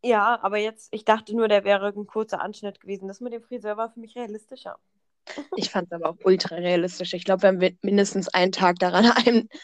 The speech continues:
Speaker 2: einen Tag daran gesessen, das zu planen.
Speaker 1: Ja.
Speaker 2: Minimum. Okay.
Speaker 1: Ja, okay. Und bei dir würde ich sagen, was dein Berufswunsch war, ähm,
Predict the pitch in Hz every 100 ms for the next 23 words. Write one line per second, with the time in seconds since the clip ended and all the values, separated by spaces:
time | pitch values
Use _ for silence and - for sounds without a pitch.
0 | - - 233 233 214 202 190 190 196 190
1 | 202 190 - - 220 233 226 233 262 285
2 | _ _ 220 226 - _ _ _ _ _
3 | _ _ 214 202 190 170 196 208 _ _
4 | _ - 185 214 202 202 226 196 - 202
5 | 214 208 _ 226 220 247 277 285 254 247
6 | 240 220 - 208 277 247 233 330 - 214
7 | 233 285 _ 196 220 302 - _ _ _
8 | _ _ _ _ - 233 233 220